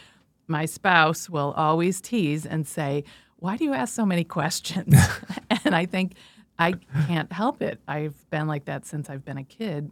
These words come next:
that that's my orientation to trying to understand things is to keep asking questions. And I feel like as a scholar, that's what it's all about, is just keep asking questions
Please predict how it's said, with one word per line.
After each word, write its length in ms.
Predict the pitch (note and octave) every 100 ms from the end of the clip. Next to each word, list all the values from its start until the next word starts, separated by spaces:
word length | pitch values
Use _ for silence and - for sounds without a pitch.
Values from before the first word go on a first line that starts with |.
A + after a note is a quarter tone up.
| -
that 220 | C#3 C3+
that's 480 | C#3+ C#3 - - - _ - _ -
my 240 | D#3+ D3 -
orientation 720 | D#3+ D3+ D3 C#3 F#3+ - D#3
to 120 | C#3+
trying 280 | D3+ D3 C#3
to 60 | C#3+
understand 560 | D3 C#3+ - D#3 F3 E3+
things 280 | C#3+ -
is 140 | - D3+
to 100 | D3+
keep 280 | _ D#3+ -
asking 320 | C#3+ - B2+
questions. 580 | E3 D#3+ - - - _ _ -
And 140 | D#3+
I 80 | D3
feel 220 | C#3+ D#3 C#3+
like 160 | C#3+
as 140 | C3+ C#3+
a 80 |
scholar, 560 | C#3+ - D3 D3 C#3+ C#3 - - _ _
that's 400 | E3+ F3 F3+ -
what 120 | F3 E3
it's 140 | D#3+
all 180 | E3 E3
about, 400 | E3 A#3 D#4+ - _ _ -
is 340 | E3+ D3+ C#3 -
just 360 | - D3+ -
keep 260 | - E3 D3
asking 480 | C#3 D3+ - D#3+ D#3
questions 640 | D3+ C#3 - G3 G#3+ G#3+